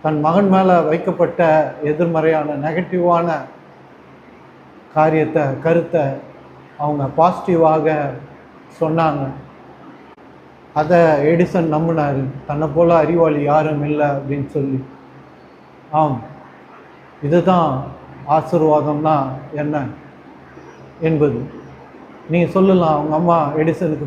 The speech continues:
பொய் சொல்லிட்டாங்க." ஆனா அவங்க அதுல எழுதியிருந்தபடி உண்மையை சொல்லியிருந்தாங்கன்னா, அவருடைய வாழ்க்கை வீணாயிருக்கும்,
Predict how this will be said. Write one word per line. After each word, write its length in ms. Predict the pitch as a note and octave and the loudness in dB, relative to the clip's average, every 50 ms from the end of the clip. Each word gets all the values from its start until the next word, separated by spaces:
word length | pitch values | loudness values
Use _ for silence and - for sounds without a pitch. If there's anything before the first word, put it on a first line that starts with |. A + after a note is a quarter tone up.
| C3+ | -2
பொய் 200 | E3 E3+ F3 E3+ - | 0 0 0 0 0
சொல்லிட்டாங்க." 480 | F3 D#3 D3 D3 D3 D3+ C#3+ C3 C3+ C3 A#2+ - - - - - - - - - - - - - - - - - - - - - | -2 -2 -2 -2 -4 -4 -4 -4 -4 -4 -6 -8 -10 -14 -16 -18 -20 -18 -20 -20 -20 -20 -20 -20 -20 -20 -20 -20 -20 -20 -12 -6
ஆனா 360 | D#3 E3+ F3 D#3+ D3 D3 D3 - - - - - | 0 2 2 2 2 0 -4 -8 -12 -14 -10 -6
அவங்க 480 | F3 D#3 D#3+ D#3+ D3+ D3+ C#3+ C#3 C#3 - - - - - - - - - - - | -4 -2 0 0 0 0 0 -2 -4 -8 -12 -16 -20 -20 -20 -20 -20 -18 -8 -4
அதுல 300 | D3 D#3+ D#3+ D#3+ D#3+ E3+ | 0 2 4 6 6 6
எழுதியிருந்தபடி 840 | F#3+ G#3+ G#3+ G3+ G#3 G3+ F#3+ G3+ G3+ G3 F#3+ F3+ F#3 F3 F#3+ G3 | 6 4 4 4 4 4 4 4 2 2 2 2 2 2 4 4
உண்மையை 400 | F#3+ E3+ E3+ F3+ F3+ F3+ F3 D#3 | 2 2 2 2 2 2 0 0
சொல்லியிருந்தாங்கன்னா, 920 | - - F3 E3 E3+ E3+ D#3+ C#3+ D3 D3 C#3+ C#3+ C#3+ D3 D#3 D#3+ D#3 D3 C3 C3 C3+ - - - - - - - - - - - - - - | 0 0 0 2 2 2 2 2 -2 -4 -6 -6 -4 -4 -2 -2 -2 -2 -4 -8 -10 -14 -18 -20 -20 -20 -20 -20 -20 -20 -20 -20 -20 -8 -2
அவருடைய 800 | D3+ D3+ D#3+ D#3+ D#3 D3+ D3 C3+ C3 C3 - - C#3+ D3 D3 | 2 2 4 4 2 2 -2 -4 -4 -8 -10 -8 -8 -6 -4
வாழ்க்கை 420 | C#3+ C#3+ C#3+ D#3 D#3+ D#3 D#3 E3+ D3+ C3 | -2 0 2 2 2 2 0 0 0 0
வீணாயிருக்கும், 560 | D3 D#3+ E3 E3 D#3 C#3+ C#3 C#3 - C#3 C3 | 0 0 0 0 -2 -2 -4 -6 -10 -16 -18